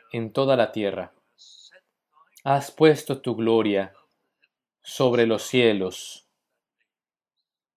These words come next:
Y quiero decirte sobre las primeras palabras de este, de este salmo y de esto que le viene a la mente a David.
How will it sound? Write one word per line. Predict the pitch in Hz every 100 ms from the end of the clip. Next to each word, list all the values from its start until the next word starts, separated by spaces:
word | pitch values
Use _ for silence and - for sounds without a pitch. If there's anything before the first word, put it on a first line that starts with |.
| _ _ _ _ _ _ _ _ _ _ _ _ _ _ _ -
Y | 127
quiero | - 147 139
decirte | 120 104 - 113 101 - 123 131 - _ _ _ _ _ _ _ _ _ _ _
sobre | - - - 131 123
las | 120 113 - - - -
primeras | 120 135 135 -
palabras | 131 131 127 113
de | 113
este, | - -
de | 110 - 123
este | - -
salmo | 110 120 110 101 - _ _ _ _ _ _
y | 120
de | 117
esto | 127 139 135
que | 113
le |
viene | 110 123
a | 123
la | 117
mente | 120 113 117
a |
David. | 107 101 101